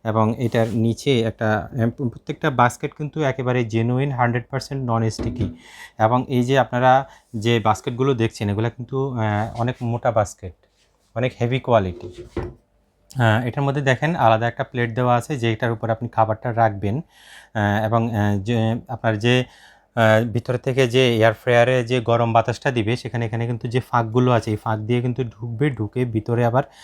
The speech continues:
সার্কুলেট হয়ে এটা কিন্তু ঘুরবে।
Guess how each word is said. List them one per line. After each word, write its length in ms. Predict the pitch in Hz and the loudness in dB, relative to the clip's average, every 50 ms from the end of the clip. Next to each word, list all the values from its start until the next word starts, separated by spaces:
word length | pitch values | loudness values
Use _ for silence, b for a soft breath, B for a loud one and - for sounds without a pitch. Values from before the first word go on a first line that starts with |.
| B B B B | B B B B
সার্কুলেট 540 | - - - 156 - - - 135 135 131 - | -8 0 0 0 0 0 0 0 0 0 0
হয়ে 260 | - 143 143 147 139 | 0 2 2 4 2
এটা 160 | 123 - 120 | 2 0 -2
কিন্তু 360 | - - 123 113 160 165 175 - - 170 135 117 104 | -2 -4 -4 -4 -4 -4 -6 -6 -8 -6 -4 -4 0
ঘুরবে। 580 | 104 135 139 135 120 107 92 82 82 - _ | 2 2 2 2 2 -2 -4 -6 -8 -14 _